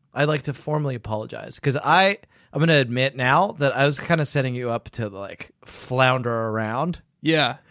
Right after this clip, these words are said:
Speaker 1: And just, like, not be, be reaching for words and not finishing sentences properly and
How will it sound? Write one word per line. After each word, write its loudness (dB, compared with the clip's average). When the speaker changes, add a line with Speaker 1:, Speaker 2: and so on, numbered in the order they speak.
Speaker 1:
And 0
just, -4
like, 0
not 0
be, 0
be -4
reaching -2
for -2
words 0
and -8
not -2
finishing -4
sentences -8
properly -4
and -12